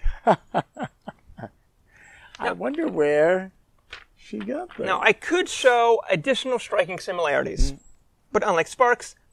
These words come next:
Speaker 2: I know that repetition doesn't actually move a narrative along. No, really, she doesn't understand this. Chapter twenty-nine, Keys to Happiness, the opening paragraph. "It may seem like I am repeating myself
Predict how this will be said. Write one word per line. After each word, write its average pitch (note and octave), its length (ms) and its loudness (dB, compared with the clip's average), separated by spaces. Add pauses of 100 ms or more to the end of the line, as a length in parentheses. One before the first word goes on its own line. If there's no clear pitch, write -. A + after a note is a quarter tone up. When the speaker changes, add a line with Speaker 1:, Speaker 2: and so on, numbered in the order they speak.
Speaker 2:
I C#4 160 0
know A#3+ 200 4
that A3 140 2
repetition G3 580 0
doesn't A3 240 2
actually F#3 320 -2
move F3 200 -8
a G3 40 -8
narrative F#3 260 2
along. D3+ 280 -4 (1300)
No, E3+ 220 8
really, F#3+ 320 6
she - 140 -10
doesn't G3 240 4
understand E3 400 -6
this. - 240 -18 (1000)
Chapter A#3 300 4
twenty-nine, G#4+ 560 0
Keys G#3+ 220 -10
to F#3+ 60 -6
Happiness, F3+ 600 4 (600)
the - 100 -12
opening E3+ 300 -6
paragraph. D#3 580 2 (1500)
"It C#4+ 180 0
may D#4 240 6
seem A3 460 0 (220)
like A3+ 240 6
I G#3+ 180 6
am A3+ 140 2
repeating A#3+ 400 0
myself C#3 440 2